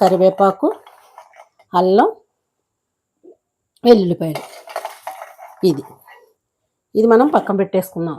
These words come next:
రుబ్బుకోవాలా? అయిపోయింది కదండి. ఇది ఉప్మాకి మళ్ళీ చూపిస్తాను చేసేటప్పుడు. ఉప్మాకి అన్నమాట అండి. జీడిపప్పు,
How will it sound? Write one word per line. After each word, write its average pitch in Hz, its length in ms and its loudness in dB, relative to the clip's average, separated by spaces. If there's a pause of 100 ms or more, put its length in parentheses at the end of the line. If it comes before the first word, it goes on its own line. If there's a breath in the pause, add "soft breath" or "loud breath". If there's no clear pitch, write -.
రుబ్బుకోవాలా? 175 560 2 (1000)
అయిపోయింది 220 320 2
కదండి. 233 260 2 (160)
ఇది 214 120 0 (120)
ఉప్మాకి 160 500 -4 (680)
మళ్ళీ 185 260 0
చూపిస్తాను 185 520 -2 (120)
చేసేటప్పుడు. 180 480 -4 (440 soft breath)
ఉప్మాకి 208 380 -4
అన్నమాట 170 380 -2
అండి. 135 120 -10 (520)
జీడిపప్పు, 196 480 0